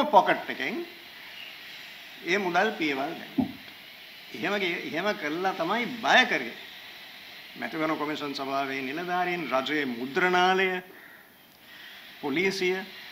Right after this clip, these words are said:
මේ සියල්ලක්ම බය කරා. මැතිවරණයකට මුදල් ලබා දුන්නොත් එතකොට තමන්ගේම පෞද්ගලික මුදලෙන් ඒක පියවා ගැනීමට සිදු වෙනවා කියලා. අන්න ඒ විදිහේ තර්ජනයක් කළා තමයි මේ රටේ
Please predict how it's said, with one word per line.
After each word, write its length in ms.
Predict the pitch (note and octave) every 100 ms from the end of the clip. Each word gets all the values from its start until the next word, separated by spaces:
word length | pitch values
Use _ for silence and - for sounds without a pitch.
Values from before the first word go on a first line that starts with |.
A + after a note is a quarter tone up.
| - - -
මේ 180 | D#3 F#3
සියල්ලක්ම 540 | F#3+ F#3 A3 A3+ A3 G3+
බය 220 | C3+ E3+ B3+
කරා. 360 | A#3+ F3+ A#2 - - - - - - - - - A#2+ A2+
මැතිවරණයකට 1000 | A#2 B2+ G3+ A3+ A3 A3 G#3 G#3 G3+ G3+ G3
මුදල් 440 | D#3 C#3 D#3 F3 F#4+ - - - - - - -
ලබා 340 | C3 C#3+ C#3
දුන්නොත් 480 | A2+ A#2+ D3 G#3 A#3+ - - - -
එතකොට 340 | C3+ F3 G3+ G3+ -
තමන්ගේම 840 | C#3+ D3 G#3 B3+ C4 A#3 G3+ D#3+ C#3
පෞද්ගලික 640 | - C#3 F#3 A3 G#3+ G#3 F#3
මුදලෙන් 460 | D3 B2+ D#3 G3 A3+
ඒක 200 | F#3 F3+ F3
පියවා 420 | - D3 F3 E3
ගැනීමට 360 | D#3 D3+ F3+ F3+
සිදු 160 | C#3+
වෙනවා 180 | C3 B2
කියලා. 180 | B2+ C3+
අන්න 120 | D3+
ඒ 180 | C#3 D#3
විදිහේ 360 | E3+ F3+ F#3 F#3
තර්ජනයක් 600 | - D#3 F3 G3+ G3 G3
කළා 320 | - C#3+ C#3 C3
තමයි 320 | B2+ B2 - F4 - - - - -
මේ 240 | C3 E3
රටේ 320 | G3 F#3 F#3